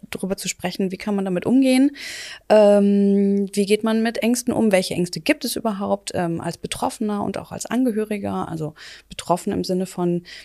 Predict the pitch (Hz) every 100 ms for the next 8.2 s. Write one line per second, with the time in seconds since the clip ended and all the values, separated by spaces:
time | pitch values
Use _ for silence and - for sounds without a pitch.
0 | - - - 175 170 160 156 - 190 233
1 | - 208 202 196 202 190 196 190 185 175
2 | 196 - 185 185 - - 170 175 175 170
3 | 165 156 147 - - - - _ - -
4 | - _ _ - 147 147 - - 165 151
5 | 160 147 143 - 190 175 180 156 180 175
6 | - - 160 190 254 247 240 240 - -
7 | - - - 170 170 170 170 170 165 170
8 | 170